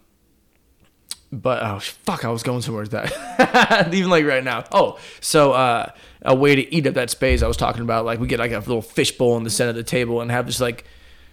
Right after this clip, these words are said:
you know, like, I don't wanna see what he puts in there. I don't want him to see what I put in there. But little just random, like, i-, idea,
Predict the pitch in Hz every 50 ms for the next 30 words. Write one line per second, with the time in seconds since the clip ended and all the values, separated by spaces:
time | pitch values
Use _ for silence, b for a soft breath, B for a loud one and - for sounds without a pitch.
0 | b - - 135 131 123 120 120 113 - 143 160 156 151 151 151 139 - - 156
1 | 147 143 131 127 139 151 143 - 143 139 139 - 139 139 139 139 135 123 123 127
2 | 131 135 127 123 117 - 127 123 120 123 117 123 131 127 127 123 107 117 139 160
3 | 156 143 139 131 110 120 120 117 127 139 139 143 143 139 135 135 120 120 123 117
4 | - - - 127 127 123 - 127 131 127 - 123 135 139 127 117 104